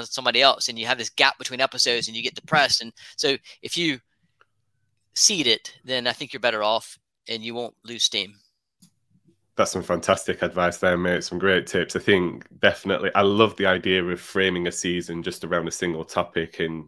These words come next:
Speaker 2: not having to think that you've got to constantly change the topic or the angle every season episode, right? 'Cause it actually gives a more broader view of people's opinions that are shared, but also very much different on the same topic.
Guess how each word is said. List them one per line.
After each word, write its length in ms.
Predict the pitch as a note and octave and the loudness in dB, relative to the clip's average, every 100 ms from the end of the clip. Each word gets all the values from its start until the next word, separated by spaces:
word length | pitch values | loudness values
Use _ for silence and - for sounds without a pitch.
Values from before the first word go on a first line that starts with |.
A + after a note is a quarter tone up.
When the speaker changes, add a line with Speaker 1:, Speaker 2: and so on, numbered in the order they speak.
| - | -4
Speaker 2:
not 200 | G2 - | -2 0
having 240 | F#2 F2+ | 0 -2
to 100 | E2+ | -4
think 220 | F2 F2 F2+ | -4 -4 -4
that 60 | |
you've 120 | E2+ | -8
got 140 | - - | -6 -6
to 100 | F#2+ | -8
constantly 880 | - F#2 F2+ - F2+ D#2+ F2+ E2+ - _ - - _ _ | -4 -4 -4 -6 -6 -4 -2 -2 -6 _ -20 -20 _ _
change 540 | - - G2+ F#2+ F#2 F2 | -8 -2 0 0 -2 -6
the 100 | - | -12
topic 440 | - F2 - - | -4 -4 -4 -4
or 100 | E2+ | -2
the 120 | F2 | 4
angle 380 | F2+ F2 E2+ F2 | 4 2 -2 -2
every 340 | F2+ E2+ E2+ | -2 -2 -10
season 400 | - F2 E2+ E2 | -6 -2 -2 -2
episode, 480 | F2+ F2 E2+ D#2+ D2+ | -4 -4 -8 -8 -4
right? 180 | F2 - | -2 -4
'Cause 140 | - | -2
it 60 | - | 0
actually 240 | G#2 - | 0 -2
gives 160 | F#2+ F2+ | -8 -4
a 40 | |
more 220 | F#2 F2 E2+ | -2 -2 -2
broader 360 | F#2+ F#2 F2+ | 0 2 0
view 280 | F2 F#2 F#2+ | -4 -4 -2
of 240 | F2+ E2 _ _ _ | -2 -4 _ _ _
people's 720 | F#2 F2+ F#2 F2+ E2+ E2+ - _ _ _ _ - | -6 -4 -4 -4 -4 -8 -18 _ _ _ _ -20
opinions 540 | - G2 F#2 F2+ F2 - | -6 -4 -2 -4 -4 -6
that 200 | D#2+ F2 | -6 -4
are 120 | D#2+ | -6
shared, 540 | - F2+ F#2+ C3 C#3 _ E2+ | -2 2 4 4 2 _ -6
but 140 | E2 | -4
also 380 | E2+ - E2+ E2 | -4 -4 -6 -2
very 200 | F2 E2 | -4 -4
much 260 | D#2+ - - | -8 -10 -4
different 380 | - - G#2 - | -4 -2 -6 -4
on 80 | F2 | -8
the 80 | D#2+ | -6
same 260 | F2 D#2+ | -6 -6
topic. 600 | - D#2 - A2 - _ | -6 -8 -4 -4 -4 _